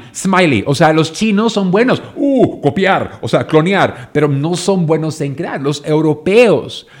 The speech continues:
los americanos, los empresarios fueron excelentes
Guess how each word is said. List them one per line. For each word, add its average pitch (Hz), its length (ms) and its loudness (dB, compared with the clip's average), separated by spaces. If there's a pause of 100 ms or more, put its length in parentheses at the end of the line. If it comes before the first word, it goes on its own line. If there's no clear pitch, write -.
(140)
los 151 300 -2
americanos, 147 800 -2
los 120 160 -4
empresarios 147 640 -4
fueron 190 240 -4
excelentes 180 1600 -4